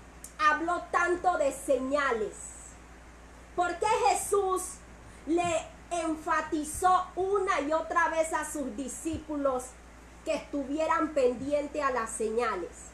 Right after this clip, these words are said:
Para que nadie los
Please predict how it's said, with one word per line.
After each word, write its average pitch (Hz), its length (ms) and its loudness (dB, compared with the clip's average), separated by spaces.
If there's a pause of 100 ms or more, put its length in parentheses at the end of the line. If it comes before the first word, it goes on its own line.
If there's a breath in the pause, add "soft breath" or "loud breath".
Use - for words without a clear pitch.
(800)
Para 277 380 0
que 262 220 4
nadie 359 760 2 (400)
los 262 320 2